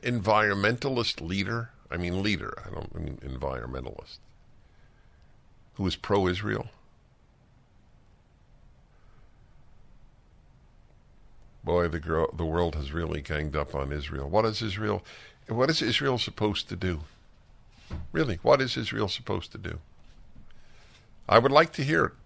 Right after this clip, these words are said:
I-, it's like when people say we, we need common sense gun laws after some terrible shootings.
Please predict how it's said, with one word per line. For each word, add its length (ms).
I-, 60
it's 200
like 240
when 160
people 320
say 260
we, 220
we 120
need 220
common 320
sense 260
gun 240
laws 460
after 400
some 260
terrible 460
shootings. 680